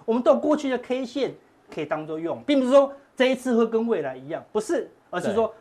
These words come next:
Speaker 1: 如果我们在未来的话，我们会怎么样交易？
Speaker 2: 嗯。
Speaker 1: 我们的交易策略在这个时候用，到这个时候可能也是有用哦，对。
Speaker 2: 是。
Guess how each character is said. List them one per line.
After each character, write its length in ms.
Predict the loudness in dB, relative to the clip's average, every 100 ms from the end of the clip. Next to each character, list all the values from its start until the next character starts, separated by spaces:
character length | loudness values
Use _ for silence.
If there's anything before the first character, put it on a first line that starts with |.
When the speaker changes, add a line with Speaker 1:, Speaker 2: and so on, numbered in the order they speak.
| -2
Speaker 1:
如 100 | 2
果 80 |
我 40 | 2
们 80 | 2
在 80 |
未 200 | 2 4
来 100 | 4
的 80 | 2
话， 60 | -2
我 80 | -4
们 80 |
会 100 | -2
怎 160 | -4 -4
么 100 | -6
样 160 | -6 -6
交 200 | -4 0 0
易？ 80 |
Speaker 2:
嗯。 40 | 0
Speaker 1:
我 20 |
们 80 | -2
的 80 | 4
交 180 | 6
易 20 | 6
策 140 | 4
略 100 | 2
在 140 | 2
这 100 | 0
个 120 | 0 -2
时 120 | 0
候 220 | 0 2
用， 260 | 2 0 -4 _ _ _
到 100 | -2
这 80 | -2
个 60 | 0
时 100 | -2
候 140 | -4
可 140 | 0 2
能 100 | 2
也 120 | -2
是 120 | -2
有 140 | -2 0
用 220 | -2 -2
哦， 180 | -6 -4
对。 120 | -2
Speaker 2:
是。 200 | -2 -6